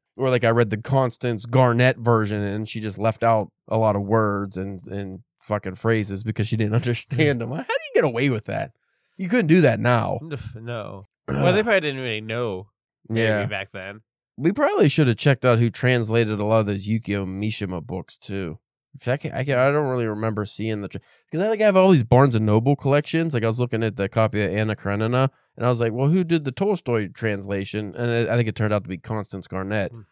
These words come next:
Speaker 1: But it wa-, it's like they don't just say. Like, you have to, like, dig in there to find it. It's like, why did,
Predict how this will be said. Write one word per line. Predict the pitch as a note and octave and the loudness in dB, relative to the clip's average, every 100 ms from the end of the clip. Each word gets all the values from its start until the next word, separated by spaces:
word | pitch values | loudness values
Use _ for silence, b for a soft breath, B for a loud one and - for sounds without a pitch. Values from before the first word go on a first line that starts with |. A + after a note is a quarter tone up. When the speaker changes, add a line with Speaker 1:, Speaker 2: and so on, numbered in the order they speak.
| _ - | _ -2
Speaker 1:
But | A#2 A#2 A#2 A2 G#2+ _ - | 2 2 2 -2 -6 _ 0
it | |
wa-, | E3+ E3 | 0 0
it's | D#3 | 0
like | E3 D3 | 0 2
they | E3 | 2
don't | F#3 | 2
just | C#3+ B2 - | 0 -2 -2
say. | - D3 G2+ - - | 2 2 2 -6 -8
Like, | A2 A#2 | -6 -2
you | C3+ | -2
have | |
to, | - | -2
like, | A2 A2 G#2+ | -6 -6 -4
dig | A#2+ B2 | 0 0
in | A#2+ A#2 | 0 -2
there | G2+ | -4
to | D#2+ | -6
find | - A2 G#2 E2 | -6 -4 -4 -6
it. | - | -12
It's | B2 | -18
like, | C#3+ | -14
why | C3 E3+ | -8 -6
did, | D#4+ D#4 | -6 -10